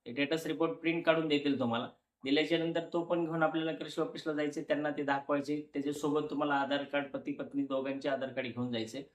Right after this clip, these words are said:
आणि ते घेऊन जा. स्टेटस, स्टेटस रिपोर्ट घेऊन गेल्याच्या नंतर ते व्हेरीफाय करतील, तो प्रॉब्लेम तुमचा सॉल्व्ह होईल. कृषी ऑफिसला जर हा लँड सेटिंगचा प्रॉब्लेम सॉल्व्ह नाही झाला तर आपण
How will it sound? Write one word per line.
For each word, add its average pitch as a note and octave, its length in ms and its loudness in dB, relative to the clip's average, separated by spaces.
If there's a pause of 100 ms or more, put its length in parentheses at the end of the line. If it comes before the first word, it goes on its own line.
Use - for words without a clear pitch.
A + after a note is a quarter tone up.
(220)
आणि B2 240 -2
ते C#3+ 80 4
घेऊन C#3+ 320 -2
जा. C#3 140 4
स्टेटस, C#3 340 -2
स्टेटस C#3+ 320 -4
रिपोर्ट C#3+ 260 -2
घेऊन C#3+ 200 -2
गेल्याच्या C#3+ 300 -4
नंतर C#3+ 140 -8
ते - 160 -4
व्हेरीफाय C#3 420 0
करतील, B2 380 -6
तो C#3 60 -2
प्रॉब्लेम C3+ 420 0
तुमचा - 320 -8
सॉल्व्ह E3+ 360 6
होईल. C#3+ 120 0 (380)
कृषी D#3 240 4
ऑफिसला E3+ 380 2
जर F#3+ 200 4
हा E3+ 320 10 (480)
लँड D#3 260 8
सेटिंगचा G3+ 360 0
प्रॉब्लेम F#3+ 380 4
सॉल्व्ह F3 280 4
नाही D#3+ 140 6
झाला D3 200 2
तर D3+ 100 2
आपण D#3+ 260 2